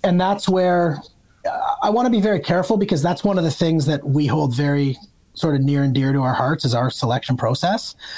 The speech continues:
And, and I, I think I'll just leave it at that. Now, in two thousand six, that changed, because we actually stood up a Canadian socom, or, or what we call CANSOF, CANSOFCOM. Uh, and with that, we had a higher headquarters,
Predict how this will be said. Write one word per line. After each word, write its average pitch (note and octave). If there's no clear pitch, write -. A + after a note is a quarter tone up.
And, B2+
and D#3
I, D3+
I D3+
think E3+
I'll E3
just C#3+
leave C#3+
it C3
at A#2
that. A#2
Now, F3+
in E3
two B3
thousand A3
six, -
that D3
changed, D#3+
because D#3
we G3
actually F#3+
stood -
up D3+
a C#3
Canadian D3
socom, A2+
or, B2
or C3+
what C#3
we D3
call C3
CANSOF, -
CANSOFCOM. A2+
Uh, D3
and D3+
with F3+
that, D#3
we D3
had C3+
a B2+
higher C#3+
headquarters, F3+